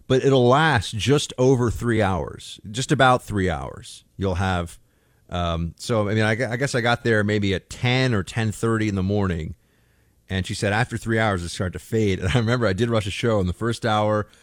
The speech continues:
I was a little nervous, be-, not because of doing Rush, well, that too, but also 'cause I didn't think I'd be able to talk. And then the second hour, I could tell my voice started to go. The third hour starting to go. Afterwards,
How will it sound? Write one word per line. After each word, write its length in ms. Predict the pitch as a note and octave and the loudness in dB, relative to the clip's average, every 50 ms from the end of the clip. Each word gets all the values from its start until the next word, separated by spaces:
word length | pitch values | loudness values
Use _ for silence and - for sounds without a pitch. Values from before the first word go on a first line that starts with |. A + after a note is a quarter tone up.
| _ - | _ -6
I 40 | - | -4
was 100 | F#2 F2+ | -2 -2
a 20 | G#2+ | 0
little 120 | A2 G#2+ | 0 2
nervous, 300 | G#2+ G#2+ G#2+ G#2 G2+ - | 2 2 2 0 -2 -4
be-, 220 | - - G#2 F2+ - | -6 -8 -8 -6 -2
not 200 | G2+ A2+ B2 B2+ | 0 0 0 0
because 260 | - G3+ B2+ A2 F#2 | 0 -2 -2 -2 -2
of 140 | F#2+ E2+ - | -4 -6 -6
doing 200 | - A2 G#2 G2 | -4 -2 -2 -2
Rush, 220 | G2 F#2+ F#2 - - | -2 -4 -4 -6 -4
well, 200 | A#2 A2+ G2 E2 | -4 -2 -2 -2
that 260 | F2+ G2 F2 - - | -2 -4 -4 -4 -4
too, 240 | - A2 G2 F2+ E2 | -4 -2 -2 -2 -2
but 120 | D#2+ E2+ | -4 -4
also 240 | F2+ F#2 F2+ - F#2+ | -4 -4 -6 -6 -10
'cause 120 | - - | -10 -8
I 40 | G2 | -6
didn't 120 | F2+ F#2 F#2 | -4 -4 -4
think 100 | F#2+ F2+ | -4 -4
I'd 60 | F2 | -6
be 60 | F2+ E2+ | -6 -8
able 80 | E2+ | -8
to 60 | E2+ | -6
talk. 220 | - G2 F#2+ - _ _ _ _ _ _ _ - | -4 -4 -6 -6 _ _ _ _ _ _ _ -2
And 80 | F#2+ A2 | 0 2
then 120 | A#2+ G#2+ | 2 2
the 60 | G2 | 0
second 340 | - - C3 B2 - B2 A2 | 0 0 0 0 2 0 0
hour, 340 | G#2 G2 F#2+ F#2 F#2 F#2 F2+ | 2 2 2 0 0 0 -2
I 60 | E2+ | -4
could 120 | - - | -6 -6
tell 240 | - - G2+ F2+ E2+ D#2+ | -4 -2 -2 -2 -2 -2
my 120 | D#2+ E2 | -4 -4
voice 220 | E2+ F2+ F2+ E2+ | -4 -4 -4 -4
started 180 | - G2 F2+ F2 | -4 -4 -4 -4
to 40 | F2+ | -2
go. 100 | F#2 F2+ | -2 -4
The 100 | F2 F2 | -4 -2
third 260 | - - C#3 D#3 D3+ | 0 4 4 6 6
hour 220 | B2+ A#2 G#2+ G2 | 6 6 4 2
starting 260 | F#2 - A2 F#2+ F2+ F2+ | 0 -2 -4 -2 -2 0
to 60 | F#2 | 0
go. 160 | G2+ F#2 E2 - - - _ _ _ _ - | 0 -2 -2 -6 -12 -20 _ _ _ _ 0
Afterwards, 800 | A2 A#2 B2 B2 - D#3 D#3 D#3+ E3 E3+ F3 E3+ - - - - | 2 2 2 2 2 0 2 2 2 2 0 -2 -6 -10 -14 -14